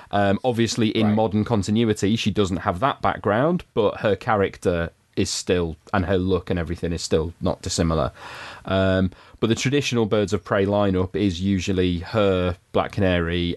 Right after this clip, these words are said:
Speaker 1: and Barbara Gordon as Oracle. And obviously what we don't know at this point, given that they're supposed to be doing a Batgirl movie, is whether we'll get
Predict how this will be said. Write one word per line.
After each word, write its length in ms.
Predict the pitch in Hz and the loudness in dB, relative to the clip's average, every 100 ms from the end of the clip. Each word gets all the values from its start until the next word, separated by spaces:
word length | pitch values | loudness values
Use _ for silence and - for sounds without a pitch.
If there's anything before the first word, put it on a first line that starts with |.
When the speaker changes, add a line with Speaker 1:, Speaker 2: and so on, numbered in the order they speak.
| - | -2
Speaker 1:
and 240 | 92 87 | -2 0
Barbara 300 | 107 92 95 | 2 2 0
Gordon 340 | 101 95 95 | 0 2 2
as 220 | 80 90 85 | 2 2 2
Oracle. 540 | 101 113 - 143 165 | 2 2 2 0 0
And 80 | 107 | 0
obviously 240 | 107 104 107 | 0 2 2
what 160 | 98 | 2
we 100 | 98 104 | 2 2
don't 280 | 117 101 | 2 2
know 200 | 104 120 | 4 4
at 100 | 95 | 2
this 160 | - - | 2 -2
point, 380 | - - 110 123 | -4 -2 -2 2
given 180 | 110 101 | 2 2
that 80 | |
they're 100 | 82 92 | 2 -2
supposed 400 | 98 120 107 - | -2 0 -2 -2
to 60 | |
be 60 | 92 | -2
doing 220 | 92 90 | 0 0
a 40 | |
Batgirl 460 | 80 147 92 92 82 | 2 0 0 0 0
movie, 520 | 80 73 73 90 120 - - - - | -2 -4 -2 0 0 -4 -20 -12 -2
is 160 | 107 | -2
whether 260 | 98 101 92 | 2 2 2
we'll 240 | 87 92 | 2 2
get 360 | 90 95 80 - | 2 2 2 -4